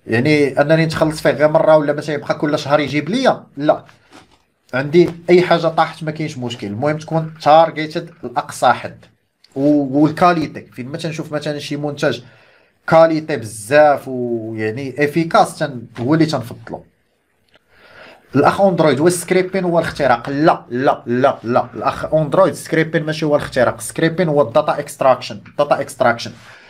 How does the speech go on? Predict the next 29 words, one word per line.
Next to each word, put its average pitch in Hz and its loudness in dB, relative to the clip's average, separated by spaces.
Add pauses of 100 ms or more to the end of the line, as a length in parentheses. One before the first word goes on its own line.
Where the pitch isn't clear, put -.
(1300)
سكريبين 220 2
هو 180 4
تقنيه 190 -2 (460)
ما 156 2
كايناش 196 2
غير 175 2
في 180 0
لغه 156 0
برمجه 143 -2
Python، 127 0
كاينه 160 -2
في 160 -2
كاع 175 6
لغات 147 0
البرمجه، 120 -2
لكن 120 -4
لغه 147 0
برمجه 147 0 (120)
Python 165 0
تفوقات 143 -2
بالمكتبات 135 -4
ديالها 135 -2
في - -12
سكريبين 131 -4
لاقصى 127 -4
حد. 110 -2 (1300)
سكريبين 185 -2
هو 135 -2
صناعه 151 0